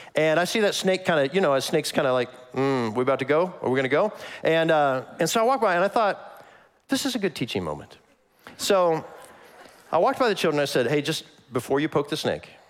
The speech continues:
just need you to know that's one of the most venomous snakes in the Southeast. And then I just walked away. And I was like, "You know what? They're gonna figure it out one way or the other."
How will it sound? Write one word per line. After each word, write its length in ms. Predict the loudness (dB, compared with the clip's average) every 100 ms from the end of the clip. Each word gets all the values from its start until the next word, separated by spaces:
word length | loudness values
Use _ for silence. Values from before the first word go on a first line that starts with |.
| _ _ -12
just 180 | -8 -2
need 160 | -2 0
you 60 |
to 20 |
know 140 | 0 0
that's 220 | -2 -2
one 200 | -2 -2
of 120 | -2
the 160 | -4 0
most 260 | 0 -2
venomous 420 | -4 -2 0 -2 -2
snakes 520 | -2 -2 -4 -12 -8
in 100 | -6
the 60 | -4
Southeast. 600 | -2 -4 -6 -12 -16 -18 -20 _ _ _ _ _ _ _
And 100 | -4
then 80 | -2
I 60 | -4
just 140 | -2
walked 200 | -4 -4
away. 240 | -8 -10 -16 _ _ _ _ -20 -20 -4
And 140 | 0
I 80 | 0
was 100 | 2
like, 220 | 0 0 -4
"You 120 | -2 0
know 100 | 2
what? 360 | 2 0 -2
They're 100 | -2
gonna 120 | -2
figure 200 | 0 0
it 60 | 2
out 120 | 2
one 140 | 0 0
way 100 | 0
or 40 |
the 100 | 0
other." 240 | -2 -6